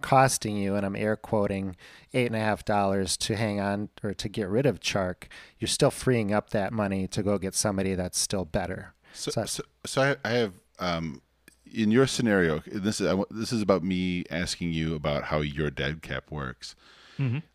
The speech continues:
Speaker 2: You got D J Chark signed for four years, and at seventeen dollars, you, you cut him. You've got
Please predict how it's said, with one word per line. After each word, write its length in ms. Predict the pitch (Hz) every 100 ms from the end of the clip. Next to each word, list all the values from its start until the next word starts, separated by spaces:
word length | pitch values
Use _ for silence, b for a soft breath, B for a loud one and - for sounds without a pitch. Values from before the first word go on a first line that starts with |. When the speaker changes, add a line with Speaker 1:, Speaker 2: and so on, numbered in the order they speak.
| _
Speaker 2:
You 120 | 95
got 140 | 110 90
D 140 | 98
J 180 | 87 85
Chark 340 | - 85 80
signed 360 | - 78 76 73
for 120 | 71
four 320 | - - 85
years, 600 | 76 80 82 67 60 - - _ _ _ _ _ _
and 320 | 85 82 78 -
at 120 | 78
seventeen 420 | - 78 76 73
dollars, 600 | 73 73 73 73 69 - - -
you, 540 | 76 76 73 73 71 - _
you 100 | 71
cut 260 | - 104
him. 120 | 92 82
You've 140 | 73
got 140 | 76